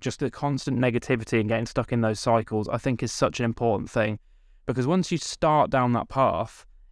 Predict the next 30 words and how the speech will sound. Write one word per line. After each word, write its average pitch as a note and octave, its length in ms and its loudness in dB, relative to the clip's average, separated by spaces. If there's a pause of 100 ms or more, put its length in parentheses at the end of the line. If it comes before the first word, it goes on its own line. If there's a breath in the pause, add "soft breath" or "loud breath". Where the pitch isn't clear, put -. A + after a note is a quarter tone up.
it's A2+ 140 -2
so C3 320 4
hard A#2+ 180 6
to A#2 100 -8
kind A2+ 140 -2
of G2+ 60 -2
get - 160 -4
back A2 160 -2
out A#2 180 4
of G#2 80 -6
it F2+ 100 -2
and A#2+ 80 0
actually - 300 -4
to, A2+ 400 0 (800)
you B2+ 80 2
know, A2+ 380 2
reframe C3+ 560 2
your B2 100 2
mind A#2+ 320 2
then B2 220 2
and A2 100 0
become A#2+ 320 0
a - 180 -8
much C3 200 -4
more C3 120 0
positive B2+ 360 -4
person. C3 280 2
I C#3 60 2
think F#3 220 0
I E3+ 320 0